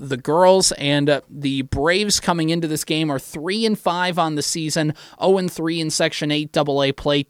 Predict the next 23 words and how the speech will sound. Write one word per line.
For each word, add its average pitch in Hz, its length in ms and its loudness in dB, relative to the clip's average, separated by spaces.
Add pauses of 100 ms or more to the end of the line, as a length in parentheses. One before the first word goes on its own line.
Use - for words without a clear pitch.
(120)
three 214 640 -4
and 151 260 -2
one 131 480 2 (340)
in 196 200 2
the 196 60 2
Park 180 360 -2
Region 170 400 -4
Conference, 147 720 -4 (220)
though 160 120 2
they 156 220 2
are 185 320 4
oh 185 180 6
and 170 180 -2
two 143 400 2 (280)
on 160 180 4
the 151 100 0
road 147 300 2
and 127 160 -4
three 151 320 -2
and 127 160 -4
three 143 420 -2
at 139 260 0
home. 135 340 -4